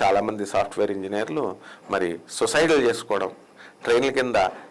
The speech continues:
తలలు పెట్టేసేయడం, ఆత్మహత్యలు, ఇలాంటివన్నీ కూడా జరుగుతాయి. కాబట్టి కాలసర్ప దోషం ఉన్నటువంటి ప్రతి ఒక్కళ్ళు కూడా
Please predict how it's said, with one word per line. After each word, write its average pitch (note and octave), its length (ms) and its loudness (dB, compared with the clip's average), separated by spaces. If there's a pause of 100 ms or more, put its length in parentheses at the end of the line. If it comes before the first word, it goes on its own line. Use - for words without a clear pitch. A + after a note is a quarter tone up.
(120)
తలలు C3 280 4
పెట్టేసేయడం, B2 600 2
ఆత్మహత్యలు, B2+ 800 -2
ఇలాంటివన్నీ B2+ 760 0
కూడా A2 180 -4
జరుగుతాయి. F2 480 -8 (720)
కాబట్టి G#2 440 -2
కాలసర్ప A2 680 0
దోషం A#2+ 540 2
ఉన్నటువంటి G#2 800 -4 (320)
ప్రతి G3 220 -2
ఒక్కళ్ళు E3+ 640 2
కూడా B2 360 0